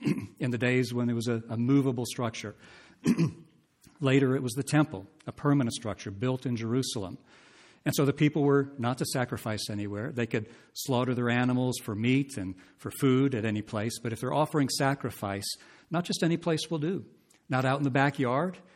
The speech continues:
not on the hill over yonder, but in Jerusalem you bring the sacrifices. That was the place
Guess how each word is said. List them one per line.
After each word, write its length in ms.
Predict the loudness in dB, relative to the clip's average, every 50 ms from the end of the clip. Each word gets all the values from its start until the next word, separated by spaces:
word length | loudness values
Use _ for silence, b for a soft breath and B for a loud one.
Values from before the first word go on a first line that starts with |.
| b b b b b b b b
not 180 | 2 2 4
on 120 | 4 4 2
the 60 | 4
hill 300 | 4 6 6 6 6 6
over 180 | 4 4 6
yonder, 540 | 6 6 6 6 6 4 4 4 2 0 -2 B B B B B B B B B B B B -4
but 140 | -2 0 4
in 160 | 4 4 4
Jerusalem 640 | 4 4 4 4 4 4 2 -2 -2 0 0 2 2
you 100 | 2 2
bring 360 | 2 2 2 4 4 2 2
the 80 | 0 -2
sacrifices. 920 | -2 0 0 -2 -2 -4 -8 -8 -6 -8 -8 -8 -10 -12 -12 -14 -12 -6 -2
That 200 | -2 -2 0 0
was 160 | -2 -4 -4
the 120 | -4 -8 -8
place 400 | -8 -6 -4 -2 -2 -2 -4